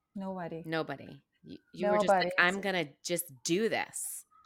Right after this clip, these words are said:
Speaker 1: Just burning the midnight oil from, like, you know, whatever, there's not enough hours in the week, enough hours in the day. So yes, I definitely pulled everything together.
Speaker 2: Mm.
Speaker 1: And yeah, I was still doing labor and delivery calls, actually, believe it or not, when I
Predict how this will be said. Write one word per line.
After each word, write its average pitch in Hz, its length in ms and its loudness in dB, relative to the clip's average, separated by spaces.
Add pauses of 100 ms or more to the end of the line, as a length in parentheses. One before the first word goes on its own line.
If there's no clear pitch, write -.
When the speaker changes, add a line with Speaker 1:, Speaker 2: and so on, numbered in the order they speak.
(120)
Speaker 1:
Just 208 280 -2
burning 208 400 6
the 233 100 2
midnight 226 440 2
oil 220 380 4
from, 196 480 2
like, 185 320 0
you 202 80 -2
know, 185 160 -2
whatever, 185 360 2
there's 190 260 2
not 190 260 0 (260)
enough 196 400 -4
hours 190 400 0
in 190 120 -4
the 180 80 -6
week, 233 340 -2
enough 185 320 -8
hours 180 300 -2
in 180 100 -8
the 175 80 -6
day. 196 280 0
So 220 200 0
yes, 175 420 -2
I 170 120 -2
definitely 175 500 -4 (260)
pulled 175 440 -2
everything 170 640 -2 (360)
together. 175 640 0
Speaker 2:
Mm. 160 220 -6
Speaker 1:
And 165 180 -4 (120)
yeah, 170 180 0
I 175 40 2
was 180 140 0
still 226 200 2
doing 208 200 2
labor 190 180 2
and 175 80 -4
delivery 170 400 -4
calls, 180 240 0
actually, 160 400 -4
believe 160 280 -4
it 160 80 -2
or 160 100 -2
not, 156 300 -2
when 156 140 -6
I 156 200 -4